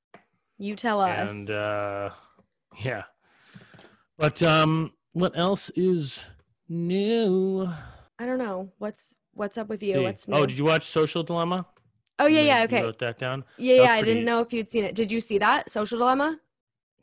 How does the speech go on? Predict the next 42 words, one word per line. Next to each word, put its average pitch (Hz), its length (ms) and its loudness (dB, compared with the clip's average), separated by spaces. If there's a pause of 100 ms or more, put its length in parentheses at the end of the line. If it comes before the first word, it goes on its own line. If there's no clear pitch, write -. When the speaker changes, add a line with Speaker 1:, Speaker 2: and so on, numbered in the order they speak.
(160)
Speaker 2:
Terrifying. 107 680 -4 (680)
Speaker 1:
Okay, 330 260 6
so - 140 -2
you 262 140 4
did 247 220 4
see 220 140 0
it. 196 80 -2
I 202 120 -2
didn't 233 180 0
know 226 160 0
if 226 120 -8
you 214 100 -4
did. 190 340 -4 (140)
Speaker 2:
It 160 60 0
was 147 100 0 (140)
Speaker 1:
I 233 200 6
have, 320 360 4
Speaker 2:
unbelievable. - 140 -20 (240)
Speaker 1:
it 262 80 4
was 277 180 4
so 240 400 2
good. 202 440 -4 (100)
Like, 226 380 0 (1080)
Speaker 2:
Must 135 220 -2
Speaker 1:
not, - 20 -4
Speaker 2:
watch. 262 340 6 (600)
Speaker 1:
like, 247 200 2
not, 240 440 2
yeah, 247 120 4
it's 220 140 -8
definitely 262 320 2
a 294 40 0
must 220 220 0
watch. 196 260 0
It's 180 140 -8
on 202 160 -2
Netflix. 190 400 -6
It's 185 120 -16
called 190 180 -4
The 208 60 -4
Social 202 340 -8
Dilemma. 202 440 -4